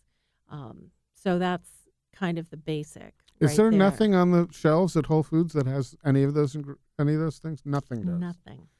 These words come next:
Speaker 2: That's interesting. I never really thought about it. I figured there, that would be the standard for some local things, but nationally,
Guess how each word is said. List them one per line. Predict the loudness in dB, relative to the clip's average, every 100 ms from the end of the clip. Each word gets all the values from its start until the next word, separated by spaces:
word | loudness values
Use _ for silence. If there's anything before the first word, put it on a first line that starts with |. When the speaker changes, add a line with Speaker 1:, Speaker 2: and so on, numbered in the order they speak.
| _ _ _ _
Speaker 2:
That's | -14 -8
interesting. | -10 -10 -14 -8 -4
I |
never | -4 -4
really | -4 -4 -2
thought | -2 -2
about | -2 -4
it. | -4
I | -6
figured | -4 -4 -2
there, | -2 -2 -4 _
that | -6 -6
would | -2
be | 0 0 -4 _ _
the | -6
standard | 0 2 4 2 0
for | -2 -2
some | 0 2
local | 2 2 -2
things, | 0 0 -2
but | -2 -4
nationally, | 0 0 0 -4 -2 -2 -2